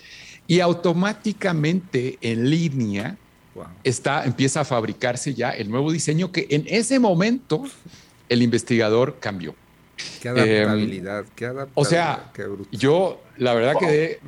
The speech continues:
Speaker 1: impresionado. ¿Y esto qué genera? Pues
Speaker 2: Pues
Speaker 1: genera
Speaker 2: sí.
Speaker 1: que podamos seguir entregando productos a tiempo,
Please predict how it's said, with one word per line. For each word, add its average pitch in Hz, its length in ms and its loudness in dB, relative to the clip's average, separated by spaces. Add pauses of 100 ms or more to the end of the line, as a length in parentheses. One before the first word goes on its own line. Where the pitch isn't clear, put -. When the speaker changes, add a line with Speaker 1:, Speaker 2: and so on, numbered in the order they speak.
(160)
Speaker 1:
impresionado. 123 840 0
¿Y 170 120 2
esto 196 300 -2
qué 214 140 -6
genera? 240 520 0
Pues 123 200 0
Speaker 2:
Pues - 120 -4
Speaker 1:
genera 151 360 2
Speaker 2:
sí. 185 100 -8
Speaker 1:
que 120 140 -2
podamos 117 480 2
seguir 135 260 0
entregando 123 560 0
productos 104 480 -4
a 131 60 0
tiempo, 185 560 0